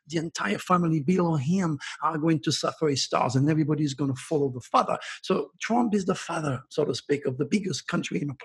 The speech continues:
planet. He has a lot of power. And his stars are now,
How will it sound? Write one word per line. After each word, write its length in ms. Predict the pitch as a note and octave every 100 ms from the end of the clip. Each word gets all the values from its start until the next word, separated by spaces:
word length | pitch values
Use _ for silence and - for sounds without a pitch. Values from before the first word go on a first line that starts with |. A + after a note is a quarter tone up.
| -
planet. 260 | E4+ F3 C3+
He 40 | C#3
has 180 | -
a 60 | C#3+
lot 240 | D3+ E3+
of 140 | D#3 -
power. 340 | C3 A2+ G2 - - - -
And 180 | D#3 D#3
his 240 | A3 A3+ A3+
stars 420 | G#3 G3 E3 D3
are 180 | D#3 D#3
now, 300 | D#3+ D3+